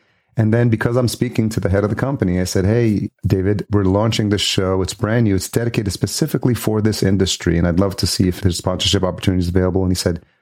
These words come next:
"Talk to my marketing guy. He's in Chicago." So next day or that week, he scheduled a call again because of the, the vibe, because of the moment. I spoke to Jeff, who's the C M O there, who's since moved on,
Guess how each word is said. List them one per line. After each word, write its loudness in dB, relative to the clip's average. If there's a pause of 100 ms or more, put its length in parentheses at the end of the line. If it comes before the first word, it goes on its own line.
(180)
"Talk -2
to 0
my -2
marketing 0
guy. -4
He's 0
in 2
Chicago." -4
So -2 (300)
next -2
day 2
or 0 (100)
that 0
week, 2 (440)
he 0 (220)
scheduled 0
a -2
call 0
again 2 (160)
because 0
of 2
the, 2
the 0
vibe, 0
because 0
of 2
the 2
moment. 0 (120)
I 0
spoke -2
to 2 (100)
Jeff, -4
who's 0
the 0
C -2
M 2
O 0
there, 0
who's -2
since -2
moved 0
on, 0